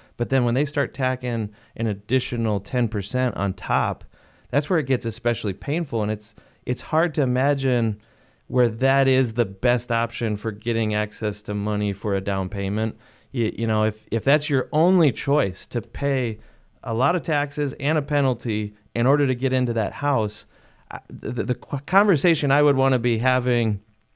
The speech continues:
or want you having with your certified financial planner is, what are my other options to figure out housing or to, um, position assets differently so that we can get into this house without tapping into money that you said was for retirement,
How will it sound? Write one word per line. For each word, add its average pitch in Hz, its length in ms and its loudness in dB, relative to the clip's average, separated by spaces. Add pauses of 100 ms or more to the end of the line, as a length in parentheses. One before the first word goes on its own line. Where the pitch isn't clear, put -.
(220)
or 110 160 -2
want 113 220 2
you 127 140 6
having 117 360 0
with 117 180 -2
your 110 380 0
certified 113 480 0
financial 104 380 0
planner 117 540 0 (440)
is, 120 180 2
what 131 240 4
are 143 80 6
my 117 300 2
other 120 260 2
options 107 460 -2
to 101 80 -4
figure 113 400 -4
out 107 240 0
housing 107 560 0
or 107 220 -2
to, 104 400 -4 (360)
um, 101 280 -4
position 117 580 0
assets 113 500 0
differently 113 480 0
so 104 140 -4
that 110 80 0
we 113 120 0
can 107 180 -4
get 107 160 0
into 113 160 2
this 104 180 0
house 107 300 -2
without 110 500 -4
tapping 110 400 -2
into 107 300 -2
money 117 400 0
that 101 160 -2
you 120 100 -2
said 123 260 0
was 107 140 -2
for 113 260 -2
retirement, 95 640 -4